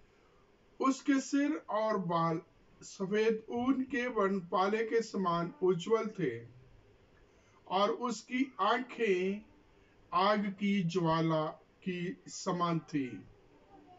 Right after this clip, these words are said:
उसके पांव उत्तम पीतल के समान थे, जो मानो भट्टी में तपाया गया हो, और उसका शब्द बहुत जल के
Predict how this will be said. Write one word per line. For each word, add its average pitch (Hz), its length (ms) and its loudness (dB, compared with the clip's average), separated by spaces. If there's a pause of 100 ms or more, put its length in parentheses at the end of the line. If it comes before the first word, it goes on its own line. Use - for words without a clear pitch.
(1700)
उसके 269 400 2
पांव 269 500 4 (200)
उत्तम 311 420 2
पीतल 254 440 0
के 226 220 2
समान 190 420 0
थे, 151 440 -2 (1120)
जो 196 180 4
मानो 247 680 4
भट्टी 220 640 2 (920)
में 196 240 2
तपाया 190 420 4
गया 180 220 2
हो, 135 420 -2 (1400)
और 202 320 6
उसका 233 520 0
शब्द 233 480 0 (240)
बहुत 240 580 2
जल 196 320 2 (140)
के 175 300 0